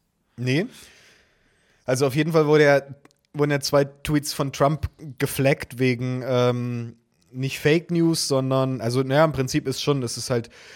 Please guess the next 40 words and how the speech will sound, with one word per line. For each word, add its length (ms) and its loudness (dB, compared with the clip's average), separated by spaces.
äh, 300 0
die 220 -8
überprüfen 640 -2
jetzt 160 -2
ab 160 -2
und 120 -4
zu 140 -6
mal 160 2
den 140 -2
Inhalt 560 -2
von 400 -2
Behauptungen 640 0
und 180 -4
da 160 4
hat, 220 -4
äh, 120 0
Trump 300 -2
gesagt, 560 -2
ähm, 520 -2
wer 680 2
Briefwahl 600 0
macht, 580 -2
oder 100 2
Briefwahl 560 0
ist 340 -6
anfällig 720 -2
oder 260 -2
ist 240 -6
meistens 480 -4
Betrug 420 -8
oder 140 -4
irgendwie 200 -6
so. 180 -10
Müsste 240 -10
man 140 -4
nochmal 180 -6
genau 220 -6
den 160 -8
Wortlaut 500 -6
nachgucken. 480 -10